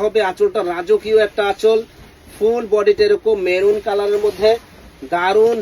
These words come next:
ডিজাইনটা এবং পিটানো কাজটা এত সুন্দর করেছে যে বলার বাইরে। যে পরবে ইনশাল্লাহ একেবারে ফুটে থাকবে ভাই, ইনশাল্লাহ ফুটে থাকবে। এত সুন্দর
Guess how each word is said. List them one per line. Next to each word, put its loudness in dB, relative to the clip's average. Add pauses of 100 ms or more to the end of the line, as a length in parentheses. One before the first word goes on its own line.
ডিজাইনটা 0 (960)
এবং -4 (260)
পিটানো 2 (320)
কাজটা -2 (180)
এত -6 (200)
সুন্দর 0 (120)
করেছে 0 (540)
যে 0 (100)
বলার 0
বাইরে। -4 (100)
যে 0 (140)
পরবে 0 (100)
ইনশাল্লাহ -2
একেবারে -2
ফুটে 0
থাকবে -2
ভাই, -4 (800)
ইনশাল্লাহ 0
ফুটে 0
থাকবে। -2 (100)
এত -10 (160)
সুন্দর -2